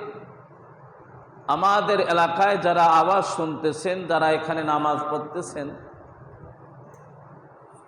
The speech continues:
সকলকে জানাই যে কোনো বাবার নামে কোরবানি করা যাবে না, কোনো পীর বাবার নামে কোরবানি করা যাবে? কি কোন যাবে?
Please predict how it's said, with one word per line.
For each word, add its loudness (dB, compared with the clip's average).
সকলকে 2
জানাই 2
যে 0
কোনো -2
বাবার 2
নামে 0
কোরবানি 0
করা 2
যাবে 2
না, 2
কোনো 0
পীর 2
বাবার 2
নামে 0
কোরবানি 0
করা 4
যাবে? 4
কি -6
কোন 0
যাবে? 4